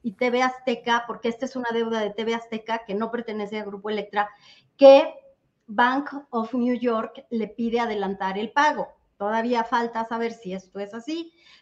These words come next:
pero parece que está co-, con algunos problemas de liquidez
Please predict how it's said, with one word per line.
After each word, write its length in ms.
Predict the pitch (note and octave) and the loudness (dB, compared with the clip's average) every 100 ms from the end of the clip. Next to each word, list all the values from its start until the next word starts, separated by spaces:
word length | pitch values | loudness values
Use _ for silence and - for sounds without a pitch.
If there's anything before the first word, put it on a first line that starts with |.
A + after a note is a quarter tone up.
| _ | _
pero 360 | B3+ A#3+ A#3 A#3 | 2 4 4 4
parece 380 | A3+ A3+ A#3+ C#4+ | 2 2 -2 -4
que 420 | A#3 G3+ E3+ - | -2 -2 -2 -6
está 580 | G3 G3 A#3 A#3 B3+ C#4+ - _ _ - | -12 -2 2 4 4 0 -12 _ _ -12
co-, 200 | F#3 F#3 | -10 -4
con 160 | G#3+ | 0
algunos 400 | G#3 G#3 A#3+ B3 | 0 0 -2 -4
problemas 500 | - A3 G#3 G#3 G#3 | -6 -6 -4 -4 -4
de 120 | G#3+ | -6
liquidez 760 | G#3 F#3+ F#3+ F#3 F#3 F#3 - | -6 -8 -8 -4 -2 -4 -12